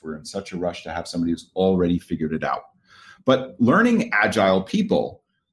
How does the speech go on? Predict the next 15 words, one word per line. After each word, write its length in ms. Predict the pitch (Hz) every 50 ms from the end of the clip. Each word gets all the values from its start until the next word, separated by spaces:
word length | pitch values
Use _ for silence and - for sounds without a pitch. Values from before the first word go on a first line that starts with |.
| _ _ -
they 80 | - 220
can 280 | 226 - 311 294 214
deliver 480 | 160 139 131 120 117 113 143 147 165 160
results 840 | 143 139 127 117 120 135 143 110 80 - - - - - - _ _ _ -
in 120 | 123 127
a 60 | 131
new 120 | 127 127 123
situation 580 | 127 - 135 127 - 135 131 131 131 - 104
the 60 | 92 90
first 260 | - 104 95 - -
time. 300 | 117 107 82 67 - - _ _ _ _ _ _ _ _ _ _ _ _ _ -
That's 220 | - 175 180 - -
the 100 | 214 170
beauty 680 | 120 - 98 104 127 165 185 156 120 90 82 78 - _ -
of 360 | 92 90 87 87 87 82